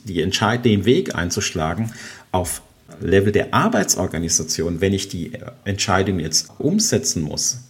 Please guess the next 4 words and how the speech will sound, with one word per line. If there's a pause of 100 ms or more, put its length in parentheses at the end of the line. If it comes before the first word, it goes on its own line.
(960)
macht
das
für
mich